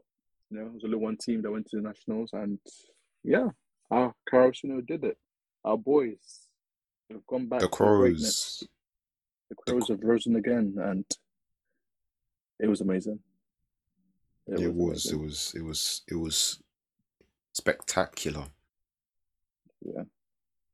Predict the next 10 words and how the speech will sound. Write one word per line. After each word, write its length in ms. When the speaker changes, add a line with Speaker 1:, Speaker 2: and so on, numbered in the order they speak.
Speaker 1:
Then 360
one 120
of 100
my 80
favorite 220
matches 340
of 80
all 120
time 420
is, 380